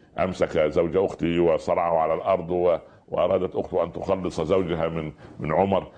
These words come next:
فلطمها على وجهها أو صفعها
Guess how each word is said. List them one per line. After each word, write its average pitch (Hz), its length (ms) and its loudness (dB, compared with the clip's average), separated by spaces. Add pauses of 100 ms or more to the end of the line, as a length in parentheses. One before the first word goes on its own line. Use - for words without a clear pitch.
(140)
فلطمها 90 1120 -2
على 78 260 -2
وجهها 82 360 0
أو 76 80 0
صفعها 80 680 -2